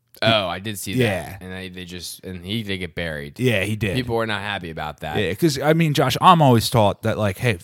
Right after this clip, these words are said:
Speaker 2: you know, live football, you gotta put in some effort. But I guess Deontay Johnson learned from Cam Newton, don't dive on the football.
Speaker 1: Don't dive.
Speaker 2: Protect yourself.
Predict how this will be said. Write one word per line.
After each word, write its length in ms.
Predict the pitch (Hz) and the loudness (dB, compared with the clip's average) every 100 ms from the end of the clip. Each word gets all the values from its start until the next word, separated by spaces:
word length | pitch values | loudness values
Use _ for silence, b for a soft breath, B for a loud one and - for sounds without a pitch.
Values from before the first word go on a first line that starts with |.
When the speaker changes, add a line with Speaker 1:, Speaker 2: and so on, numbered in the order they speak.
| - _ - | -16 _ -6
Speaker 2:
you 100 | 104 | -6
know, 100 | 78 | -2
live 280 | 110 101 | -2 -2
football, 360 | - 110 92 90 | -4 -4 -2 0
you 160 | 113 117 | 2 4
gotta 240 | 101 85 | 4 2
put 200 | - 101 | -6 -6
in 160 | 95 87 | -4 -8
some 140 | 92 | -10
effort. 320 | 90 - - _ b b b b - | -12 -14 -20 _ b b b b 2
But 260 | 120 107 - | 2 2 0
I 120 | 120 | 0
guess 320 | 131 139 - | 2 2 0
Deontay 420 | 135 123 131 139 | -2 -2 0 -2
Johnson 440 | 139 135 131 147 127 | 0 0 0 -4 -4
learned 260 | 104 107 | -4 -6
from 160 | - 113 | -10 -12
Cam 340 | - 113 110 | -6 -4 0
Newton, 440 | 113 123 110 117 110 | 2 2 2 -4 -4
don't 260 | 98 98 | -8 -8
dive 240 | 110 123 139 | -4 0 2
on 80 | 147 | 2
the 80 | |
football. 600 | - 147 - 135 135 131 131 | 0 -4 4 8 10 10 6
Speaker 1:
Don't 20 | |
dive. 460 | 87 76 71 67 - | 2 0 -4 -8 -10
Speaker 2:
Protect 440 | 101 - 110 - 110 | -10 -6 -8 -4 -6
yourself. 560 | 104 98 - - - | -4 -6 -10 -20 -20